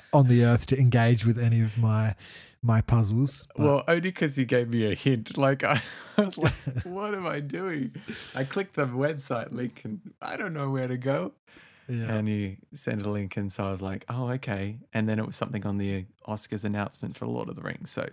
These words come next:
Speaker 1: two favourites that
Speaker 2: <laughs>
Speaker 1: have made connections. Look, hey, it's fun. I like engaging with stuff like that. Um, so thanks for
Speaker 2: Me too.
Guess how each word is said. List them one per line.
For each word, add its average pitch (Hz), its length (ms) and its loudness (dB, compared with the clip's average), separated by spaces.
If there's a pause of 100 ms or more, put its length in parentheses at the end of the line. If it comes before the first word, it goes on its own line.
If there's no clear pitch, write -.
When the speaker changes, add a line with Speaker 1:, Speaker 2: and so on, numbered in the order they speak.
Speaker 1:
two 120 300 -2
favourites 117 640 -4
that - 140 -4
Speaker 2:
<laughs> 123 200 -4
Speaker 1:
have 113 180 -6
made - 200 -14
connections. - 540 -20 (560)
Look, 147 220 2
hey, 135 320 0
it's - 240 -8
fun. 104 420 -4 (100)
I 123 120 2
like 113 260 0
engaging 107 460 -2
with 104 140 -6
stuff 101 300 -8
like 98 220 -6
that. 98 220 -8 (520)
Um, 104 260 -4
so 95 380 -8 (420)
thanks 98 240 -8
for - 120 -10
Speaker 2:
Me 127 220 0
too. 101 240 -6